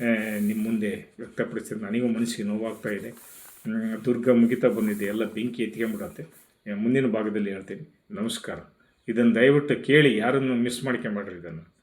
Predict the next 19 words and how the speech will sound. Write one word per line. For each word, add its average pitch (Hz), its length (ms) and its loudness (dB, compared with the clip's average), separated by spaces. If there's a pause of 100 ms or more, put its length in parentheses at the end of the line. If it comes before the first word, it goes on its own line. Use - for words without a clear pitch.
(400)
ಇದು 107 300 -6
ದುರ್ಗದ 123 600 0 (260)
ಅಸ್ತಮಾನ 139 440 2
ಆಗ್ತಾ 117 340 -4
ಇದೆ, 95 260 -6 (520)
ದಯವಿಟ್ಟು 123 460 2
ಕೇಳಿ. 98 300 -4
ಆ, 98 480 -14
ಹೇಳ್ತಾ 117 440 -6
ಇದನ್ನು 110 480 -4
ಸಬ್ಸ್ಕ್ರೈಬ್ 131 600 0
ಮಾಡಿ, 131 340 0 (540)
ಆ, 131 60 -4 (960)
ಆ, 107 60 -6 (920)
ಆ, 113 40 -6
ಅಂತಂತ 107 520 -6
ಹೇಳ್ತಾ 135 320 0 (100)
ನಾಲ್ಕು 113 300 -4
ಜನಕ್ಕೆ 123 640 -6